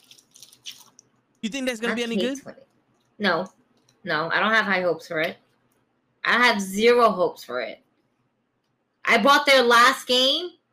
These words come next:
Speaker 2: when it was on sale for, like, twenty bucks. And that's the deluxe version. When that shit was originally sell-, selling for eighty dollars.
Speaker 1: Yeah.
Speaker 2: A shameful eighty dollars. How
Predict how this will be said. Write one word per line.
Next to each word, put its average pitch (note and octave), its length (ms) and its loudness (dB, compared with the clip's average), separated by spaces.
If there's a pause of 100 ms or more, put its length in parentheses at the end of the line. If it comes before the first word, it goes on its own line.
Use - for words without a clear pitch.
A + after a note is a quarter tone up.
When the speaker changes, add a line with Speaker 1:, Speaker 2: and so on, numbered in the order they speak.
Speaker 2:
when A#3+ 180 -4
it A#3+ 80 -2
was A#3+ 120 -2
on A3+ 180 -2
sale A#3 280 -4
for, A#3 160 -6
like, G3+ 200 -6
twenty G#3 320 -8
bucks. - 400 -4 (240)
And A3 160 0
that's A#3 200 2
the B3 160 0
deluxe G#3 540 -2
version. D#3+ 560 -4 (1040)
When F#3+ 180 -4
that G3 140 2
shit G#3+ 200 -2
was G3+ 140 -4
originally G#3 440 -4
sell-, G3+ 340 -4
selling G3+ 320 -2
for F#3+ 240 -4
eighty F#3+ 240 -2
dollars. F3 480 2 (120)
Speaker 1:
Yeah. D3+ 180 0
Speaker 2:
A - 20 2
shameful D4+ 560 -4 (120)
eighty A#3 280 2
dollars. G#3 440 2 (200)
How C4 340 2